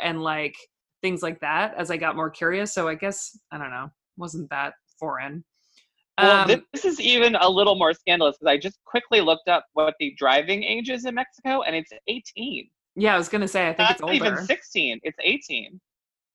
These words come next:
Speaker 2: The minimum
Speaker 1: Hmm.
Speaker 2: age to drive a car in Mexico is eighteen years old.
Speaker 1: I got nothing. <laughs> Um, however, I thought this scene would be super boring,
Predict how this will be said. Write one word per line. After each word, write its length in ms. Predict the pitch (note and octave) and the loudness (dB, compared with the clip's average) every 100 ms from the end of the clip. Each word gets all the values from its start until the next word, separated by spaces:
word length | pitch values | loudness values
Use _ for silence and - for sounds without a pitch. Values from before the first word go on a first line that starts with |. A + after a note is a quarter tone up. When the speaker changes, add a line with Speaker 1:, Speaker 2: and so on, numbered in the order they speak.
| _ | _
Speaker 2:
The 80 | F3 | -6
minimum 340 | F3 F3+ G3+ F#3 | -2 0 0 2
Speaker 1:
Hmm. 20 | |
Speaker 2:
age 160 | F3 E3+ | 0 2
to 60 | |
drive 180 | E3+ D#3+ | 2 2
a 60 | D#3+ | 2
car 180 | F3+ D#3 | 0 0
in 60 | |
Mexico 400 | D3 - - C#3 | 0 -8 -4 -4
is 100 | C3 | -4
eighteen 360 | - C#3 - C3 | -8 -8 -8 -8
years 180 | A#2+ A#2 | -8 -6
old. 180 | G#2+ F2+ _ _ _ _ _ _ _ _ _ _ _ _ _ F3+ | -8 -8 _ _ _ _ _ _ _ _ _ _ _ _ _ -6
Speaker 1:
I 100 | F3 | -2
got 160 | D#3 | -2
nothing. 500 | D3+ D3 D3+ D3 D#3 _ _ _ - | -4 -6 -8 -10 -14 _ _ _ -6
<laughs> 140 | C4+ - _ _ _ _ - F4 D#4 - | -6 -6 _ _ _ _ -14 -12 -10 -2
Um, 480 | G#3+ G3+ G3 F#3+ F3+ | 2 4 4 2 -4
however, 600 | G#3+ A3 B3+ C#4 E3 E3+ | 0 2 2 0 0 0
I 140 | - G3+ | 0 2
thought 180 | A3 A3 | 0 0
this 140 | C4+ | -4
scene 200 | - G3+ | -2 -2
would 140 | F#3 D#3+ | -2 0
be 120 | F3+ | -2
super 320 | - F#3+ E3+ | 0 -2 -2
boring, 480 | E3+ E3 D#3+ D#3+ | 0 0 0 -4